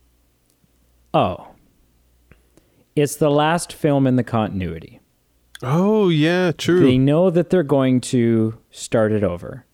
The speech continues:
Speaker 1: That, that
Speaker 2: Interesting.
Speaker 1: the next double oh seven is gonna be a reboot.
Speaker 2: Mm-hmm.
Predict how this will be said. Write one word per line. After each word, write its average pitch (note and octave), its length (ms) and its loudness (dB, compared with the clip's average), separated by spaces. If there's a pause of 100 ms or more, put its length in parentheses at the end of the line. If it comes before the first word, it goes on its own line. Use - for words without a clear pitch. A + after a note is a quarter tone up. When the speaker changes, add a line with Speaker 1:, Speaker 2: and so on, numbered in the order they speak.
(560)
Speaker 1:
That, A2 300 -2
that - 100 2
Speaker 2:
Interesting. G2 480 -2
Speaker 1:
the G2+ 140 -2
next D3 320 -2
double C#3 280 2
oh C#3 80 2
seven A#2+ 340 0
is G#2+ 120 0
gonna G#2 220 0
be G#2 120 0
a G2 60 0
reboot. F2+ 440 -6 (640)
Speaker 2:
Mm-hmm. D3 360 0